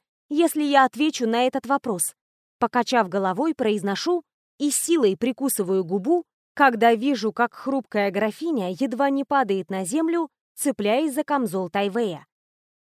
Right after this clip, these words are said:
«Это несправедливо, я знаю. Она была слишком молода, но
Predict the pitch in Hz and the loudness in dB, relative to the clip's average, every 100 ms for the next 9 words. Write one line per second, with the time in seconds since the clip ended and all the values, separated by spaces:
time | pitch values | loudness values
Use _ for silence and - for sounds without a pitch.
0 | _ _ _ _ - 311 - 269 285 - | _ _ _ _ 0 2 4 2 2 -2
1 | 302 285 254 285 285 208 214 262 254 277 | -4 -2 -2 -2 0 0 0 0 0 0
2 | 202 170 _ _ _ - 285 285 269 277 | -2 -6 _ _ _ 0 2 4 6 6
3 | 277 294 302 - 277 254 262 269 247 302 | 4 2 -2 0 0 2 2 2 2 2
4 | 240 233 247 | 2 2 0